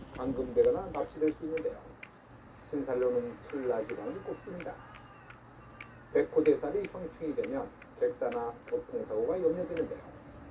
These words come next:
괴강 양인의 형충 역시 그렇습니다. 상관운이 형충이 되면 관제수 사고수가 있고요.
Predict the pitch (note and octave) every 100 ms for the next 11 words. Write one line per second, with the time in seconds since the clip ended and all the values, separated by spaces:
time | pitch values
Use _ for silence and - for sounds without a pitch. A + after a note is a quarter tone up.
0 | - - - - C4 C4+ - - - A#2
1 | B2 B2 B2 F#3+ - E3 D#3 - D3 C#3+
2 | C3+ - D3 C3+ - D#3 D3 - - -
3 | - - - - - - - - - -
4 | - - - E3 D3+ C#3+ C#3 G#3+ F#3+ F3+
5 | D#3+ - D3+ - - C#3 B2 - - -
6 | A2+ - A2 G#2+ F#3+ G3 - E3+ E3 D#3+
7 | B2+ D3+ -